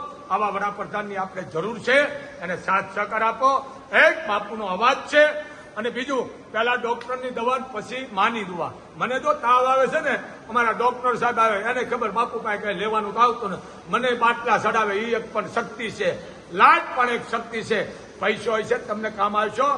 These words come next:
અંધશ્રદ્ધાથી આઘારે જો, અંધશ્રદ્ધામાં જાતા નહીં.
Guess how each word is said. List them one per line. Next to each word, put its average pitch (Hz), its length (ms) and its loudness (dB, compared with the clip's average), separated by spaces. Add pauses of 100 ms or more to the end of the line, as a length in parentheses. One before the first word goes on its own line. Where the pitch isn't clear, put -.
(300)
અંધશ્રદ્ધાથી 202 720 0
આઘારે 208 440 0
જો, 254 160 6 (160)
અંધશ્રદ્ધામાં 208 640 0
જાતા 196 320 0
નહીં. 254 200 0